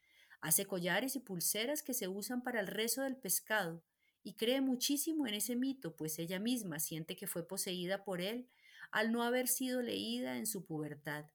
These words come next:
Empezó a tener sueños bellísimos que nunca había tenido antes,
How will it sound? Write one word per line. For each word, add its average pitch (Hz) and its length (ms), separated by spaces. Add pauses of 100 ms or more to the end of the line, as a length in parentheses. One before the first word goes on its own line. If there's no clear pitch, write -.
(760)
Empezó 175 480
a 185 120
tener 202 280
sueños 214 520
bellísimos 160 760
que 165 140
nunca 247 400
había 247 260
tenido 226 380
antes, 196 540